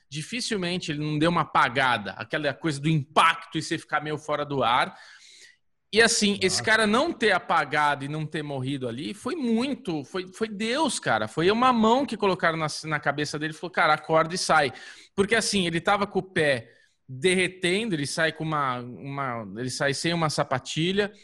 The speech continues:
Speaker 1: as mãos, tipo, ele tava preso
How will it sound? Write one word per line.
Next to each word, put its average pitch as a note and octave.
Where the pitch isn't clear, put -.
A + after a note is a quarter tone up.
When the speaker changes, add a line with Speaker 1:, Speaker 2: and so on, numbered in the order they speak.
Speaker 1:
as D3+
mãos, F#3
tipo, G3
ele F3
tava G3+
preso F#3+